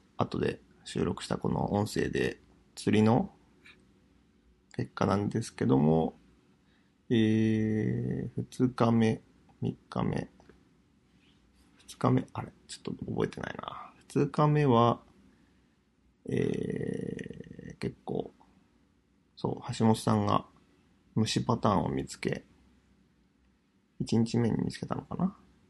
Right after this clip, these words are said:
虫を木の下にこう落として放置すると、結構食ってくるっていうのを聞いたんで、僕もやってみたら、もう当たりが止まらないくらい、もうずっとバイト、バイ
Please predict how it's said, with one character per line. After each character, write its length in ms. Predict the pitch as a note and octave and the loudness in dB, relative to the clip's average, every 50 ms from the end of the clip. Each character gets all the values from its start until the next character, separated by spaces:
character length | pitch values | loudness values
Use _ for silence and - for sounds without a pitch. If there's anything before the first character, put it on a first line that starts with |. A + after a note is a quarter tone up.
| _ _ _ _ _ _ _ _ _ _ _ _ | _ _ _ _ _ _ _ _ _ _ _ _
虫 460 | - B2 A#2+ - - - D3 C#3+ C#3+ C#3+ | -4 -4 -4 -4 -2 0 2 2 4 4
を 520 | D3+ E3 F3 D#3 C#3+ A#2+ G#2+ - - - - - - _ _ | 6 6 8 8 8 6 4 4 0 -8 -14 -20 -20 _ _
木 140 | - - A#2 | 0 4 4
の 160 | A2+ A2 G#2 | 6 6 4
下 240 | A2+ - - - D3 | 2 0 -2 -2 0
に 180 | D3 D#2 D2+ - | 0 0 -2 -4
こ 260 | - - - - - - | -4 -6 -6 -6 -6 -6
う 20 | |
落 80 | - - | -4 -4
と 100 | G2+ G2+ | -4 -4
し 120 | - - | -4 -6
て 180 | - - D#2 - | -6 -6 -6 -4
放 180 | - - D3 | 2 6 6
置 180 | A#2+ - - - | 6 6 2 -4
す 200 | - - - - | -10 -8 -6 -6
る 120 | - - | -6 -6
と、 320 | - - - - - - - - - - - _ _ _ _ _ _ _ _ _ _ _ _ _ _ _ - | -4 -2 -2 -2 -2 -4 -8 -16 -20 -20 -20 _ _ _ _ _ _ _ _ _ _ _ _ _ _ _ -10
結 140 | - - - - | -10 -10 -8 -4
構 260 | - - - - - _ | -4 -4 -4 -6 -10 _
食 100 | - - | -18 -16
っ 20 | _ | _
て 120 | - G#2+ | -2 0
く 100 | - G#2 | 2 4
る 60 | F#2+ | 2
っ 40 | F2 | 2
て 220 | - - - - - | 2 0 -2 -2 0
い 80 | C#2+ | 0
う 60 | C2 | 0
の 120 | - - - | 0 -2 -4
を 40 | - | -6
聞 200 | - - - - | -6 -6 -6 -6
い 40 | |
た 140 | - - - | -6 -8 -8
ん 160 | - - - | -6 -4 -2
で、 280 | - C2 C#2+ - - - - _ _ _ _ _ _ - | 0 2 2 0 0 -4 -8 _ _ _ _ _ _ -8
僕 280 | - - - - - | -6 -6 -6 -6 -4
も 200 | D2 D2 C#2+ - | -4 -4 -4 -4
や 100 | - - - | -6 -6 -8
っ 40 | |
て 240 | - _ _ - D#2 | -10 _ _ -6 -6
み 160 | - - - | -4 -4 -6
た 120 | - - - | -6 -6 -2
ら、 280 | - - - - - - _ - - _ _ _ _ _ _ _ _ _ _ _ _ _ _ _ _ _ _ _ _ _ _ _ _ _ _ _ _ _ _ _ _ _ _ _ _ _ _ _ _ _ _ _ | 0 0 0 0 0 -4 _ -20 -20 _ _ _ _ _ _ _ _ _ _ _ _ _ _ _ _ _ _ _ _ _ _ _ _ _ _ _ _ _ _ _ _ _ _ _ _ _ _ _ _ _ _ _
も 540 | - A2 G2+ F#2+ F#2+ - - - - - - | 2 4 4 4 2 0 -2 -6 -8 -8 -10
う 40 | - | -12
当 20 | - | -4
た 140 | - - A2+ | 2 6 6
り 100 | A#2 A#2+ | 6 6
が 100 | A#2+ A2+ | 6 4
止 140 | A2 - A2 | 2 0 2
ま 160 | A2 A#2 A2+ | 4 6 8
ら 120 | A2+ A2 | 8 8
な 140 | A2 A2 G#2+ | 8 8 8
い 80 | A2 G#2+ | 6 4
く 100 | - - | 2 0
ら 100 | - - | 0 -2
い、 100 | - - | -4 -6
も 120 | - - - | -10 -12 -8
う 20 | |
ず 120 | - - - | -8 -8 -8
っ 20 | |
と 200 | - - - A2+ | -6 -2 0 2
バ 140 | - G#2 G#2 | 2 2 2
イ 60 | - | 0
ト、 120 | - - | -2 -4
バ 140 | - - - | -6 -6 -6
イ 80 | - | -6